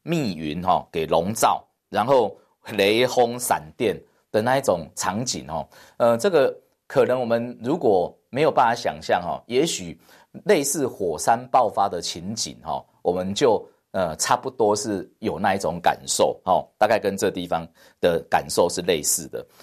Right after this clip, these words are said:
而且这地方有讲到有一个角声甚大，后面你会听，看到哦，神有说话的声音在跟摩西应答，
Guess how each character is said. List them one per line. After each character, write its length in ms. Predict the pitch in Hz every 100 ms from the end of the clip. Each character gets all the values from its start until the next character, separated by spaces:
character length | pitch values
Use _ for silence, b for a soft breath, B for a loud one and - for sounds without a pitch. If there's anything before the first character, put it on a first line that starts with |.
| B
而 100 | 123
且 180 | 160 127
这 160 | 139 131
地 120 | 131
方 160 | 117
有 60 | 113
讲 200 | 110 85
到 100 | 107
有 80 | 85
一 60 |
个 240 | 101 90 - B _
角 380 | - 120 82 73
声 340 | - 113 113
甚 300 | 113 - 82 82
大， 220 | 98 85 _ _
后 180 | _ 165
面 160 | 160 131
你 120 | 92
会 280 | 120 113 101 _ _ -
听， 140 | 143
看 200 | - 123 -
到 160 | 107
哦， 100 | 85 82 - b b
神 300 | - 120 131
有 160 | 135 78
说 380 | - - 127 123
话 200 | 139 104
的 140 | 87
声 380 | 80 - 120 107
音 180 | - 101
在 160 | 101 107
跟 160 | -
摩 300 | 98 85 82
西 260 | 92 - 95
应 120 | 101 73 65
答， 260 | - -